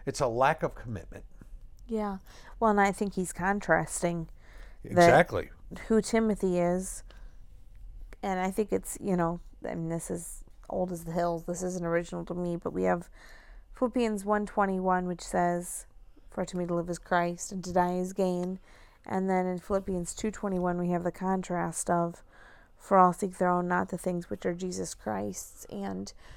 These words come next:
Speaker 2: those are the two options. Um,
Speaker 1: Yeah.
Speaker 2: living for Christ, being willing to die for Christ, or seeking your own and not the things. And I think those are, that's the, honestly, it's the,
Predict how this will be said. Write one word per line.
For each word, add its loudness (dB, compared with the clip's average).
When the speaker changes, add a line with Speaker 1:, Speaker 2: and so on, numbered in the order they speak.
Speaker 2:
those 0
are 0
the -6
two -2
options. -2
Um, 0
Speaker 1:
Yeah. 0
Speaker 2:
living 2
for -6
Christ, 2
being 0
willing 0
to -10
die 0
for -4
Christ, -4
or 6
seeking -2
your 4
own 2
and -2
not 2
the -10
things. -4
And -2
I 2
think -2
those 6
are, 2
that's 0
the, 0
honestly, 0
it's -2
the, 2